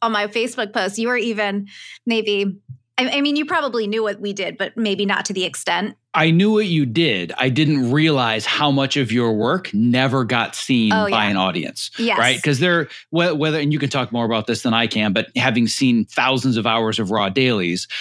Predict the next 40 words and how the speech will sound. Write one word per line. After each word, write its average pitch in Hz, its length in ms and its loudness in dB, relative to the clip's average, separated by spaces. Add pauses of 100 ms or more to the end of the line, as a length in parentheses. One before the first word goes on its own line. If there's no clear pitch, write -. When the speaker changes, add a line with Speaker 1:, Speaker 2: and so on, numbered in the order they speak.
(160)
Speaker 2:
I 117 140 2
see 127 180 0
a 131 60 2
lot 123 200 2
of 101 60 -4
the 98 80 -4
pieces, 131 400 0
and 110 100 4
it's 104 80 -2
probably 120 440 0
my 113 240 2
fault, 110 320 0
actually, 180 560 0 (160)
that - 120 -2
some 147 160 2
amazing 123 520 2
artwork 143 480 -2
that's 131 160 -2
on 127 100 2
the 123 80 2
wall 131 240 0
in 131 60 0
the 127 80 0
wide 117 320 0
shot 165 200 0
never 123 200 -2
gets 117 200 -6
used, 135 280 2
'cause 151 120 0
I'm 160 60 2
like, 147 160 2
"I 165 40 2
don't 233 100 2
need 127 120 0
a 101 60 -4
wide 110 380 0
shot 117 260 0
for 143 80 0
this 135 180 0
scene," 214 380 2